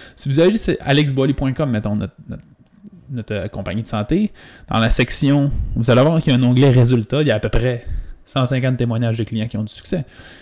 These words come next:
Donc, si quelqu'un me dit, mettons, me tag sur un spotted quelque chose, ça arrive des fois que les gens font, « Hey, y a-tu un coach pour perdre du poids ? » Puis là, je me fais taguer sur un spotted là, ben, je peux dire comme, « Hey, nous autres, on est des spécialistes à faire perdre du poids aux gens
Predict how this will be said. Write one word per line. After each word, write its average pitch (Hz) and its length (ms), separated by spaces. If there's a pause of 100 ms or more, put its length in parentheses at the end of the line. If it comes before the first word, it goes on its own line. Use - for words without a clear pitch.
(400)
Donc, 117 200
si - 100
quelqu'un 147 340
me 180 80
dit, 127 140
mettons, 139 380
me 120 100
tag 120 480
sur - 300
un 113 100
spotted 131 540
quelque 113 180
chose, 160 280
ça 107 100
arrive 139 180
des 123 100
fois 139 120
que 131 80
les 117 80
gens 123 100
font, « 131 220
Hey, 226 80
y 190 40
a-tu 165 120
un 170 80
coach 175 200
pour - 120
perdre 143 180
du 131 80
poids ? » 151 240 (280)
Puis - 100
là, - 20
je 120 60
me 120 60
fais 120 120
taguer 143 380
sur 139 100
un 123 60
spotted 120 340
là, 185 160
ben, 113 140
je - 80
peux 113 120
dire 117 200
comme, « - 160
Hey, 214 100
nous 151 100
autres, 165 160 (120)
on 117 80
est 117 60
des 120 80
spécialistes 127 460
à 123 60
faire 117 160 (220)
perdre 127 200
du 120 80
poids 131 180
aux 120 100
gens 127 180